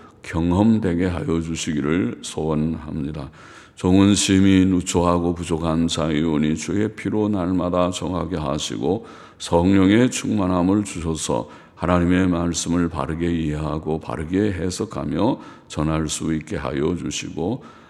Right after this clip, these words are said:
알아듣기 쉽게 혼잡시키지 아니하고 하나님의 말씀의 순수한 진리와 주님 교훈을 함께 나누게 하여 주시-, 전하는 자나 받는 자가 다 말씀 앞에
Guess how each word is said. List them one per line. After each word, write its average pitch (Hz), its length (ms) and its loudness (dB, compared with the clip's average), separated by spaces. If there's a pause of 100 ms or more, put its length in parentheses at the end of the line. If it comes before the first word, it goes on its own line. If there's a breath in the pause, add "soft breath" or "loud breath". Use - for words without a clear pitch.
알아듣기 98 640 4
쉽게 90 720 2 (360 loud breath)
혼잡시키지 113 840 2
아니하고 95 520 2
하나님의 90 500 2
말씀의 85 680 0
순수한 107 720 0
진리와 98 800 0 (280 loud breath)
주님 90 340 2
교훈을 87 680 2
함께 85 480 -2
나누게 80 480 -2
하여 90 320 0
주시-, 95 300 -6
전하는 92 420 4
자나 113 360 2
받는 101 420 2
자가 90 380 0
다 82 200 -2
말씀 82 480 -2
앞에 90 500 0